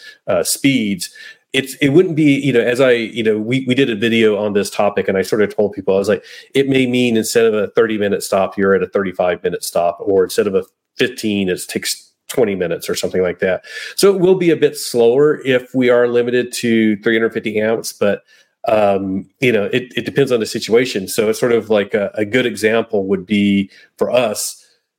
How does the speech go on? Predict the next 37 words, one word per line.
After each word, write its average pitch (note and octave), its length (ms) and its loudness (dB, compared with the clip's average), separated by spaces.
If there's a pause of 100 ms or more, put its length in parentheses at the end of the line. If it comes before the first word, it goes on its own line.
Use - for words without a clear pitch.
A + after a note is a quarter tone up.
(160)
going G#2+ 380 2
through, G#2 500 0
uh, F#2+ 160 0
Baker, A2+ 300 -4
California, G2 560 0
one F#2+ 200 0
of F#2 60 -6
the F#2+ 40 -4
most F#2+ 300 0
famous G2 440 -2
E G#2 200 0
A G2+ 140 0
stations G2+ 560 -2
and F2+ 100 -4
the F#2 160 -4 (120)
big, A#2 440 0 (280)
uh, F#2+ 80 0
supercharger G#2 720 0
station G2 540 -4 (180)
that G#2+ 200 -2
now G#2 240 2
has G2+ 300 -2
version G2+ 440 -2
threes. A2+ 580 -2 (460)
Um, A2 460 0 (500)
in B2+ 100 0
a A2+ 60 -2
situation C3 520 0
like A2+ 200 0
that, C3+ 400 0
I G#2+ 140 0
would G#2+ 240 -2
probably G#2+ 500 0
choose G2+ 500 -4
E G#2 220 2
A G2 420 0
over F#2+ 600 2